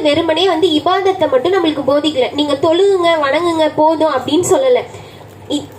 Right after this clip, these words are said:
இபாதத்தை விட அதிகமா ஒழுக்கத்தையும் சமூக ஒழுக்கங்களையும் தான் சொல்லி தந்திருக்கு.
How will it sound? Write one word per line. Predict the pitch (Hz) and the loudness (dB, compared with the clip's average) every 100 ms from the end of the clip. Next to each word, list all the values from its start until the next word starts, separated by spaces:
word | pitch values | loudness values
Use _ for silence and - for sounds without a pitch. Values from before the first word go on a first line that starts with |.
| - | -10
இபாதத்தை | 277 262 370 403 427 370 339 | -4 -2 0 0 0 0 0
விட | 339 453 302 | 2 0 0
அதிகமா | 285 339 339 302 247 311 381 - | -2 0 0 0 0 -2 -2 0
ஒழுக்கத்தையும் | 302 392 415 381 302 294 453 - | 0 0 -2 -2 0 0 0 0
சமூக | 285 381 403 349 | 0 2 2 2
ஒழுக்கங்களையும் | 311 359 370 349 302 269 285 | 2 0 0 0 0 -2 -2
தான் | 415 349 | -2 0
சொல்லி | 285 | -2
தந்திருக்கு. | 294 262 240 220 | 0 0 0 0